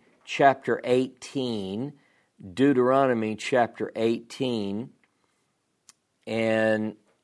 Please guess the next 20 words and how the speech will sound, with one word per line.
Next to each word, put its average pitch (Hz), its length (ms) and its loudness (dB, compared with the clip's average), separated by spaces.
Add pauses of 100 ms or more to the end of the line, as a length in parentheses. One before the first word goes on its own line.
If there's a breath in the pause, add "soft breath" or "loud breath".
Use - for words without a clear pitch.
(300)
I 107 120 0
want 117 300 0
you 123 100 0
to 104 140 2
just 107 340 -2
go 113 160 6
with 113 240 2
me 110 160 -2
to 101 140 0
verse 98 480 0
eighteen. 98 800 -4 (240 soft breath)
By 135 100 6
the 143 80 8
way, 135 200 10
this 160 380 6
is 104 320 -2
the 143 300 2
exact 101 1080 4 (520)
phrase 120 1160 4 (440)
that 123 420 4